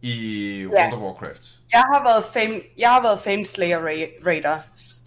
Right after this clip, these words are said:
Speaker 2: og det vil sige, man bliver Fame Slayer, hvis man er i top hundrede, øhm, Alliance eller hundrede Horde.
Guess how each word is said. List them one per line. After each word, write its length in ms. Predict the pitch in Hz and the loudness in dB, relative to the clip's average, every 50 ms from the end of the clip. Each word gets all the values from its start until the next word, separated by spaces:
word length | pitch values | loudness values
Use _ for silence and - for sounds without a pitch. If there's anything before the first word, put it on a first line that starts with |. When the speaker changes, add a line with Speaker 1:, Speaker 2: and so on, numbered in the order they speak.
| - | -6
Speaker 2:
og 140 | 190 180 - | -6 -4 -4
det 120 | 240 226 | -4 -4
vil 100 | 214 233 | -4 -4
sige, 340 | 226 - - 220 214 214 208 214 208 | -4 -6 -6 -6 -6 -6 -6 -6 -2
man 320 | 202 185 190 202 208 196 - | -2 0 0 0 -2 -6 -10
bliver 440 | - 220 208 202 196 185 180 180 180 - - - - - | -10 -6 -2 2 2 2 2 2 0 -2 -6 -12 -8 -6
Fame 220 | 254 240 247 262 | -4 -4 -4 -6
Slayer, 500 | 254 - - 220 208 202 214 226 233 220 | -8 -10 -6 -4 -2 2 4 4 2 2
hvis 280 | 208 214 190 - - 202 | 0 -2 -4 -4 -4 -2
man 340 | 202 190 185 185 180 175 - - | 0 2 2 2 2 0 0 2
er 200 | 180 180 175 170 - - | 2 4 4 2 0 -2
i 160 | - 190 185 - - | -6 -8 -8 -8 -6
top 260 | - - 185 175 175 - - - _ _ _ | 0 2 2 2 2 0 -6 -18 _ _ _
hundrede, 800 | _ _ - 240 226 214 220 226 220 202 185 175 165 165 170 175 175 - _ _ _ _ _ _ _ _ _ _ _ _ _ - | _ _ -8 -8 -6 -2 0 2 4 4 4 2 2 0 -2 -4 -6 -10 _ _ _ _ _ _ _ _ _ _ _ _ _ -2
øhm, 720 | 196 196 196 185 180 175 175 170 170 170 170 170 170 - - - | 0 2 4 4 4 4 4 2 2 0 -2 -4 -6 -6 -4 -2
Alliance 680 | 196 185 185 175 170 170 175 180 190 196 185 - - - | 0 2 4 4 4 4 4 2 0 -2 -4 -6 -6 -4
eller 460 | 185 185 180 165 165 165 - - - - | -2 0 2 2 2 0 -2 -6 -8 -8
hundrede 320 | 190 185 180 180 175 170 | -4 -2 0 0 0 0
Horde. 460 | 175 170 165 156 143 143 143 135 156 | 0 -2 -4 -4 -4 -4 -6 -6 -6